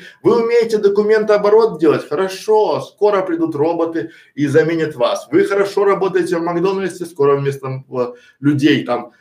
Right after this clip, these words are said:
э, свободная касса будет действительно стоять свободная касса. Друзья мои, уже будущее наступило. То есть мы живём на таком переломном моменте, когда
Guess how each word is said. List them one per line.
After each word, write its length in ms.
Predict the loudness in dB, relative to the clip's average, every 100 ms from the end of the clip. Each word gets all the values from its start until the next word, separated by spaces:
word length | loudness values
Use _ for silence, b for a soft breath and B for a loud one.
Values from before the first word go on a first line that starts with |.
| _
э, 240 | -2 0 0
свободная 520 | 0 2 2 2 -2
касса 320 | -2 -4 -2 -4
будет 280 | -2 -4
действительно 440 | -6 -8 -10 -8 -8
стоять 220 | -6 -8
свободная 480 | -6 -4 -2 -2 -8
касса. 440 | -8 -12 -12 -20 _ _ _
Друзья 380 | -4 -2 -2 -4
мои, 220 | -2 -4
уже 240 | -6 -4 -2
будущее 560 | -2 -6 -8 -8 -8
наступило. 440 | -10 -10 -10 -6 -6
То 80 | -8
есть 120 | -6
мы 160 | -4
живём 420 | -2 -2 -2 -4 B B _
на 80 | -8
таком 360 | -6 -4 -6
переломном 500 | -2 0 2 2 -2
моменте, 480 | -4 -4 -4 -6 -10
когда 520 | -10 0 0 0 B